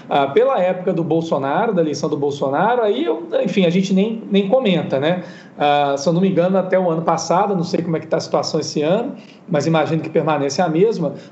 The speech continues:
o governo do Bolsonaro enfrentava três investigações, eh, diretamente, assim, eh, vinculadas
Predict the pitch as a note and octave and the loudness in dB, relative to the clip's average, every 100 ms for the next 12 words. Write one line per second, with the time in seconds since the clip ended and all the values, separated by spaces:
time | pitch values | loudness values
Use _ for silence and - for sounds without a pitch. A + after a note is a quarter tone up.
0 | - D3+ F3 E3+ F3+ E3+ D#3+ D#3+ D#3+ F3 | -4 0 2 2 2 0 0 0 0 0
1 | E3+ G3+ F#3+ A3 - F3 G#3 G3 G3+ A3+ | 0 0 -2 -2 0 2 0 2 2 2
2 | A#3+ A#3 A3 F#3+ E3+ - D#3 F#3 E3 D#3+ | 0 -2 0 0 0 -2 0 0 0 0
3 | D3 C#3+ C#3+ C#3 A#2+ G#3+ A3 A3 F#3 E3 | 0 0 -4 -6 0 2 2 0 0 0
4 | F#3+ A3 A3 G3 G3 D#3+ - - - - | -2 0 0 0 0 -2 -4 -12 -20 -4
5 | D3+ D3 - G3+ A#3+ F#3 F3 G#3 E3+ - | 0 2 0 -2 0 0 0 0 -2 -4
6 | - | -10